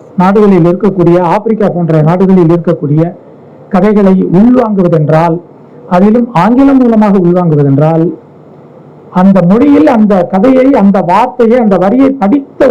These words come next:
உடனேயே ஆங்கிலத்தை மறந்துவிட வேண்டும். மறந்துவிட்டு அது சொல்லக்கூடிய விஷயத்தை நாம் இமேஜினேஷனுக்குள் கொண்டு வந்தால் ஒழிய நீங்கள் அந்த கதையை உள்வாங்க முடியாது. இது ஒரு பெரிய பிரச்சனை. அதனால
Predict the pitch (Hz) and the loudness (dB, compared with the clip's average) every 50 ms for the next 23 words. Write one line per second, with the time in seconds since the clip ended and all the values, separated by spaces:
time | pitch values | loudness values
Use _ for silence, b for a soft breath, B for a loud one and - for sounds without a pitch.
0 | 190 190 190 240 262 262 277 277 269 254 254 277 311 330 330 - - 202 254 285 | 0 0 0 0 0 2 2 2 2 2 2 0 0 0 -2 -4 -2 -4 -4 -2
1 | 302 285 269 - 240 220 202 196 208 226 226 208 196 180 160 156 139 - - - | 0 -2 0 0 0 0 0 0 0 0 0 0 0 0 0 -2 -4 -4 -8 -10
2 | - - - - - - - - - - - - - - - - - 190 208 240 | -14 -20 -20 -20 -20 -20 -20 -20 -20 -20 -20 -20 -20 -20 -20 -4 -2 0 0 0
3 | 285 320 339 262 240 214 - - 311 339 508 - - - - - - 254 233 196 | 0 0 0 0 0 0 0 0 2 2 2 0 -2 -8 -8 -6 -4 -4 -4 -4
4 | - 214 226 285 359 - 330 320 302 262 226 208 202 240 220 - 254 277 277 247 | -4 -2 -2 0 -2 0 0 0 0 2 0 0 0 0 0 0 0 0 0 0
5 | 220 208 202 190 - 208 208 269 294 285 285 262 233 190 - 196 185 170 - 226 | 0 0 -2 -2 0 0 0 0 0 0 0 0 0 0 2 0 0 0 0 -2
6 | 233 - - 196 208 208 254 240 226 214 196 202 190 185 165 151 156 175 190 196 | -2 0 0 0 2 2 2 0 0 0 0 0 0 0 0 0 2 2 2 2
7 | 180 - - - - - - - - - - - - - - - - - - - | 0 -2 -6 -14 -20 -20 -20 -20 -20 -20 -20 -20 -20 -20 -20 -20 -20 -20 -20 -20
8 | - - - - 214 247 247 233 214 190 175 160 - 185 180 208 233 220 214 202 | -20 -20 -6 -2 0 0 2 2 0 0 -2 -2 -2 0 0 2 2 2 2 2
9 | 190 185 185 202 196 175 160 131 135 135 135 127 117 - - - - - - - | 2 2 2 0 0 0 -2 -2 -2 -2 -2 -2 -4 -6 -10 -16 -20 -20 -20 -20
10 | - - - - - - - - - - - - - - - - - - - - | -20 -20 -20 -20 -20 -20 -20 -20 -20 -20 -20 -20 -20 -20 -20 -20 -20 -20 -20 -20
11 | - - - - - - - 196 190 185 175 170 - - 214 226 240 233 214 190 | -20 -20 -20 -20 -10 -4 0 0 2 2 0 0 0 0 0 2 2 2 2 0
12 | 165 147 135 127 131 - - - - - - - - - - 196 202 196 - - | 0 -2 -2 -6 -8 -12 -16 -20 -20 -20 -20 -20 -20 -10 -4 -4 -4 -4 -4 -4
13 | 254 190 143 - - - - - - - - - - - - - - - 190 208 | -4 -4 -4 -6 -12 -18 -20 -20 -20 -20 -20 -20 -20 -20 -20 -20 -8 -4 -2 0
14 | 233 240 233 208 180 196 220 233 233 226 233 | 0 0 0 0 0 -2 -2 -2 -4 -6 -8